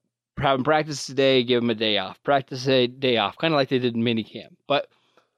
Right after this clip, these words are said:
all in all, good news in Jalen Smith. Sounds like the A F, no A F O brace. This new brace will allow him to function at linebacker. But again, back to tomorrow, we're gonna be talking about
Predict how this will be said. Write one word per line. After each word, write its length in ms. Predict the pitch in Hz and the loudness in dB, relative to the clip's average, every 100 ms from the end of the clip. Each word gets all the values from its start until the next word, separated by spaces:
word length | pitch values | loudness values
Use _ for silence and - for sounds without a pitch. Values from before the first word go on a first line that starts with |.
| _ _ _ _ | _ _ _ _
all 280 | 156 170 175 | 2 4 4
in 60 | 160 | 2
all, 360 | 151 147 151 | 4 2 0
good 320 | 156 - 170 | -4 0 4
news 300 | 170 160 151 | 4 4 4
in 100 | 139 | 0
Jalen 300 | 120 135 131 | 2 2 2
Smith. 340 | - 143 139 131 - 147 | -2 -2 -2 -4 -12 -16
Sounds 420 | - 139 139 131 | -4 -2 -2 0
like 200 | 135 127 | -2 -2
the 100 | 131 | 0
A 120 | 120 120 | 0 0
F, 120 | - _ - | -4 _ -12
no 300 | 147 139 147 | -2 2 4
A 140 | 139 | 4
F 120 | 135 | 2
O 140 | 180 180 | 0 2
brace. 520 | 170 160 156 - - - | 2 2 2 -2 -12 -10
This 180 | 127 - | -10 -2
new 120 | 151 | 0
brace 340 | 143 143 135 - | 2 2 2 0
will 320 | 131 127 123 | 2 4 4
allow 260 | 120 120 | 4 2
him 180 | 123 120 | 2 2
to 60 | 110 | 0
function 520 | - 135 131 - 120 | -2 -2 -2 -4 -6
at 220 | - 123 107 | -4 -4 -2
linebacker. 600 | 123 113 104 82 - - | -2 -2 -4 -6 -12 -12
But 220 | 123 - _ _ - _ _ _ _ _ _ 139 | -8 -8 _ _ -20 _ _ _ _ _ _ -2
again, 280 | 147 135 | 0 2
back 220 | 117 143 - | 2 0 0
to 100 | 147 | -8
tomorrow, 420 | 160 175 180 180 | 0 4 6 6
we're 200 | 165 151 | 4 2
gonna 140 | 147 | 2
be 100 | 143 | 0
talking 280 | 147 151 147 | 2 0 2
about 260 | 143 135 | 2 0